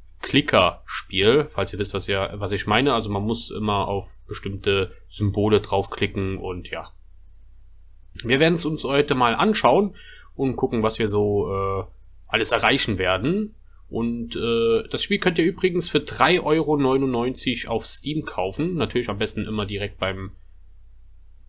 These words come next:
äh, beim Entwickler kaufen, das ist natürlich am besten, aber falls ihr es über Steam kaufen wollt, da gibt's es, gibt es es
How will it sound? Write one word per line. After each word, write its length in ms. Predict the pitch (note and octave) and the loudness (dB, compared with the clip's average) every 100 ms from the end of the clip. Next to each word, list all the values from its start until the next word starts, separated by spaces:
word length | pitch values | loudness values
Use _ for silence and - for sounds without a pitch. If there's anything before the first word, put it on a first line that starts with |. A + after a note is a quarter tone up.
| - | -8
äh, 180 | G#2+ G2 | -4 -2
beim 380 | G2 F#2+ F#2+ F#2 | 0 0 -2 -6
Entwickler 500 | F#2+ - D3 D3 B2 | -8 -4 0 2 2
kaufen, 380 | B2+ B2 B2 | 4 2 2
das 160 | A2 A2 | -2 -2
ist 80 | G#2 | -4
natürlich 320 | G2+ G#2+ F#2+ | -4 -4 -4
am 100 | F#2 | -2
besten, 380 | G#2+ A2 A#2 A2 | 0 0 -2 -2
aber 280 | G2+ G#2 G2 | 0 0 0
falls 280 | G2 F#2+ | -2 -6
ihr 60 | G2 | -6
es 80 | F2+ | -6
über 120 | F#2+ | -8
Steam 260 | - A#2+ A#2 | -4 -4 -2
kaufen 300 | G#2 G#2 G2 | -2 -2 0
wollt, 240 | G2+ G2 | 0 0
da 80 | G2 | -4
gibt's 240 | F#2+ - | -6 -2
es, 260 | G2+ G2 - - | -2 -2 -8 -8
gibt 200 | - - | -6 -4
es 320 | G2+ - - - - | -6 -8 -14 -20 -6
es 400 | - - - | -4 -4 -10